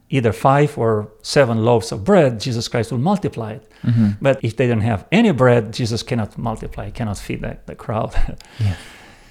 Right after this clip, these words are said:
Speaker 1: Uh, we see how limited our understanding is. Uh, it spoke to me, and it's telling me, "Hey, uh, watch how God is being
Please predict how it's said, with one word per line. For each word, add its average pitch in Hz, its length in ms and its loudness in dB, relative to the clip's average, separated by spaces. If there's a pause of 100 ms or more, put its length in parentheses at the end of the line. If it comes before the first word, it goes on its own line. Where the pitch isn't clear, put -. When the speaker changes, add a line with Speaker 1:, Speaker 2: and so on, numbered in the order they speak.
(140)
Speaker 1:
Uh, 139 260 2 (200)
we 147 80 2
see 180 160 0
how 131 400 2 (160)
limited 123 880 2
our 104 420 -2
understanding 104 680 -4
is. 104 500 -8 (920)
Uh, 131 280 -2 (180)
it 147 160 -2
spoke 151 520 0
to 123 100 0
me, 95 360 0 (640)
and 131 140 4
it's 123 160 -2
telling 131 340 2
me, 117 120 2
"Hey, 120 380 -2 (120)
uh, 113 240 -6 (400)
watch 120 720 -2 (580)
how 143 220 0
God 123 260 2
is 113 140 -2
being 110 380 0